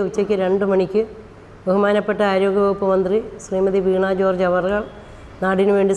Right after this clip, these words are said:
സമർപ്പിക്കുകയാണ്. ആ യോഗത്തിൻ്റെ അധ്യക്ഷത വഹിക്കുന്നത് ബഹുമാനപ്പെട്ട എം എൽ എ അഡ്വക്കേറ്റ് യു പ്രതിഭ അവർകളാണ്. പുഴയുടെ എം, എം പി ബഹുമാന്യനായ കെ സി വേണു, വേണുഗോപാൽ അവർകൾ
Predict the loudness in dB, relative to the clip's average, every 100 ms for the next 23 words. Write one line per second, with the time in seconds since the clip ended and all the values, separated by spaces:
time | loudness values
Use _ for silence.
0 | 0 -2 -2 -2 -2 -2 -4 -10 -18 -20
1 | -20 -20 -12 -2 0 2 2 2 2 2
2 | 0 0 0 0 -4 -4 -8 -8 -4 0
3 | 2 0 2 2 2 0 -6 -16 -18 -16
4 | -4 0 2 2 0 -2 0 2 2 2
5 | 0 0 0 0 0 2 2 0 -2 -2
6 | 0 0 0 0 0 0 -4 -8 0 2
7 | 4 4 2 2 0 -2 -2 -4 -6 -4
8 | 0 2 2 0 -4 -4 0 2 2 2
9 | 2 0 -2 -6 -2 0 2 0 2 0
10 | 2 2 0 -2 -6 -2 2 2 2 2
11 | 2 0 0 -2